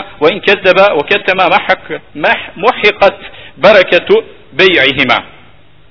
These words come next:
Ako budu, dakle, dva partnera i partneri, ako budu iskreni i budu istinu govorili, Allah subhanahu wa ta'ala će dati bereket u njihovoj trgovini,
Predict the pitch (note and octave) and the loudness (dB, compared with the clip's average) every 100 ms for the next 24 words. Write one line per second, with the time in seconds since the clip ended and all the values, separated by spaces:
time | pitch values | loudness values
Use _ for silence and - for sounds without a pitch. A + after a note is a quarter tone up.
0 | - - - - - - - D3+ - E3 | -20 -20 -20 -20 -20 -8 -2 0 0 -2
1 | C4+ B3 A#3+ - - - - - D3 D3 | -2 -2 -4 -6 -18 -20 -20 -2 0 0
2 | C#3+ D#3 A3 F3+ - F#3 F#3+ E3+ E3 E3 | 0 4 4 2 0 0 0 0 2 0
3 | - - - - F3 F#3+ E3+ E3+ F#3 - | -2 -18 -14 -2 0 0 0 -2 -4 -10
4 | - - D#3+ F#3+ F#3+ C#4 A#3+ A#3+ - - | -8 -4 0 2 0 -2 -2 -2 -2 -2
5 | F3 B2+ G2+ - - - - - - D#3 | -2 -2 -6 -18 -20 -20 -20 -20 -6 -4
6 | G#3+ C4 B3 C4+ - G#3+ G3 F#3 F#3+ F#3+ | -2 -2 0 -2 -2 -2 2 2 4 4
7 | F3+ - - - - - G#3 A#3 F#3+ F3+ | 2 -2 -8 -20 -8 -2 0 0 0 -2
8 | G#3 B3 A3 G3+ - B3+ A#3+ G3 - F3 | 0 0 2 0 2 2 4 2 0 0
9 | B3 - E3+ F#3+ C4 A3 - G3+ G#3+ F#3+ | 0 -2 -2 0 2 0 -2 -2 -2 -2
10 | D#3+ E3 D3+ G#3 F#3 A3 | -2 -4 0 0 0 -4